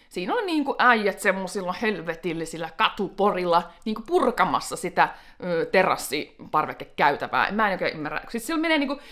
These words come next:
ne talot menee silleen niinku, ne on tämän mallisia ne talot, ja sit niissä menee käytävät näin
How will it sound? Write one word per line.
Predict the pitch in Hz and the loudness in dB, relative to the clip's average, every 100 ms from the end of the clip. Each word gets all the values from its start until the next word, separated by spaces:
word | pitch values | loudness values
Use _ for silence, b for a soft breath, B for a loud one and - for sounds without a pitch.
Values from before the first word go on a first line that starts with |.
| - | -6
ne | |
talot | 285 392 392 | -2 -2 0
menee | 262 247 226 | -2 -2 -2
silleen | 254 240 | -2 -2
niinku, | 240 240 - | -2 -8 -6
ne | 262 | -4
on | 269 | 0
tämän | 359 302 | 2 4
mallisia | 185 180 170 165 175 | 4 2 2 -2 -4
ne | 151 | -4
talot, | - 320 285 208 - B B | -2 0 2 0 -4 B B
ja | 240 | -6
sit | 294 269 | -2 -2
niissä | 262 233 | -2 -4
menee | 233 226 | -2 -4
käytävät | 220 294 277 180 156 131 | 0 2 2 2 0 -2
näin | 190 170 170 139 135 | -2 0 0 0 -4